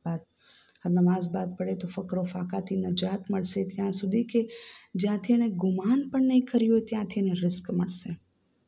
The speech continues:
અને સવારે જ્યારે ઘરેથી નીકળતી વખતે ત-, પડશે તો તંગદસ્તીથી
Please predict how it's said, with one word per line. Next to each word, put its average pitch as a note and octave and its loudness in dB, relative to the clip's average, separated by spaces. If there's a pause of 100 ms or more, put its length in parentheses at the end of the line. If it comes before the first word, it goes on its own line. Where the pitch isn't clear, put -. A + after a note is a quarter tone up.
(540)
અને F3 4
સવારે F#3 -4
જ્યારે F#3 2
ઘરેથી F#3 0
નીકળતી F#3 -2
વખતે A3+ -2
ત-, G#3 -8 (420)
પડશે G3+ 0
તો B3+ 0
તંગદસ્તીથી G3 -2